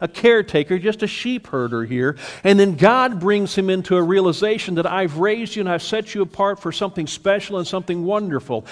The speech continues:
And he speaks to him from this burning bush on this mountaintop. But Moses has excuses. "I, I, I, I,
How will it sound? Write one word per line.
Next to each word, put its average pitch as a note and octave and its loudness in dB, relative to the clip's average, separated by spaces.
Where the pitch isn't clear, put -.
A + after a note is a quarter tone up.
And A3 6
he G#3+ 4
speaks B3+ -2
to G#3 0
him G3 2
from G3 2
this F3 2
burning G3 0
bush D3 2
on F#3 -2
this F3 -4
mountaintop. C3+ -6
But C#3+ 2
Moses D#3 0
has D#3 -6
excuses. - -12
"I, - -20
I, - -10
I, - -18
I, C#3+ -16